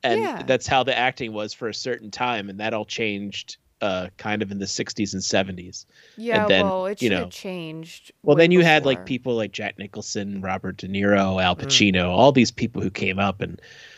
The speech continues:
Speaker 1: you know, they started, the seventies was such a big explosion of cinema, just in general, and that could be a whole other topic that we, it, we spent, like, weeks of it in college talking about that too. But
Speaker 3: Yeah.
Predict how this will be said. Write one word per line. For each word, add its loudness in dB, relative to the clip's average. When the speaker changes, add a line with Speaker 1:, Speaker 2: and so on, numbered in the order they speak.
Speaker 1:
you 6
know, 8
they 6
started, 2
the 2
seventies 4
was -10
such -4
a -10
big -2
explosion 2
of -10
cinema, -4
just -2
in -8
general, -2
and -2
that 2
could -6
be 2
a 2
whole 0
other -2
topic -2
that -6
we, 4
it, 2
we 6
spent, 4
like, -4
weeks -6
of -6
it -6
in -10
college -6
talking -6
about -6
that -4
too. -6
But 4
Speaker 3:
Yeah. -2